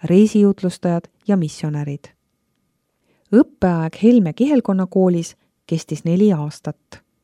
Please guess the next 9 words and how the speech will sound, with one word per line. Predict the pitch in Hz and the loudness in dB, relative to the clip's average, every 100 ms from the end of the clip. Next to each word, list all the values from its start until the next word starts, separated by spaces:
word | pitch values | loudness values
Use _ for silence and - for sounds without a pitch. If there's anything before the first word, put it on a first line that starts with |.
| _ _ _ _ _ _ _ _ | _ _ _ _ _ _ _ _
Tungiv | 175 180 175 160 156 | 0 2 0 -4 -4
soov | - 190 165 156 | 2 2 2 0
edasi | 247 247 202 | 0 0 0
õppida | 196 _ 180 170 175 _ _ _ _ | -4 _ -4 -4 -6 _ _ _ _
sundis | - 226 220 202 | 0 2 2 2
Hendrik | 220 339 269 - | 0 0 -4 -2
Kokamägi | 254 277 202 170 170 | -2 0 -4 -4 -2
leidma | 208 208 165 156 | 0 0 -2 0
võimalusi | 226 320 247 190 - | 0 2 0 0 -2